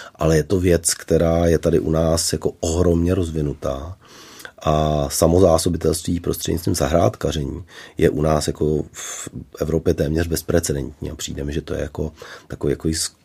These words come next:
taková skrytá perla, skrytý poklad, eh, toho našeho jako potravinového systému, protože spousta lidí skutečně ze zahrádek se jako živí ještě stále. Nemají tam bazény a anglický trávníček, ale skutečně produkujou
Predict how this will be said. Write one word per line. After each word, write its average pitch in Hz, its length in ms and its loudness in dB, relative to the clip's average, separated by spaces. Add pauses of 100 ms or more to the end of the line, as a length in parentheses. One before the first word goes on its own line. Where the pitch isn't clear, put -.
(100)
taková 82 240 0
skrytá 92 680 4
perla, 76 460 0
skrytý 78 520 -4
poklad, 80 540 -2 (180)
eh, 87 40 2 (500)
toho 82 260 -2
našeho 78 260 -2
jako - 120 -8
potravinového 85 580 0
systému, 80 380 -4
protože 78 180 -4
spousta 80 400 -2
lidí 87 140 0
skutečně 85 640 -2 (380)
ze 85 160 2
zahrádek 80 600 0
se 85 80 -6
jako 90 140 -2
živí 87 420 2
ještě - 240 -8
stále. 73 440 0 (340)
Nemají 78 240 2
tam 78 180 -2
bazény 73 400 0
a 73 80 -2
anglický 76 400 -2
trávníček, 73 500 -4
ale 82 120 -2
skutečně 80 480 -4
produkujou 78 720 -2